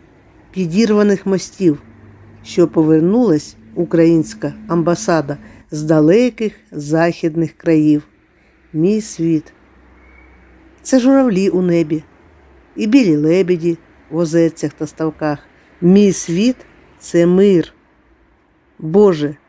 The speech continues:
зроби щонебудь, щоб Україна процвітала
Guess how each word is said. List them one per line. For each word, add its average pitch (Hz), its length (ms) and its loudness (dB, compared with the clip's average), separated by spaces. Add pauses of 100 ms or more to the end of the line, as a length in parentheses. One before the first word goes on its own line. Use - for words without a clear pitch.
(180)
зроби 240 480 2
щонебудь, 156 640 -4 (480)
щоб 175 260 -2
Україна 160 600 0
процвітала 151 720 -6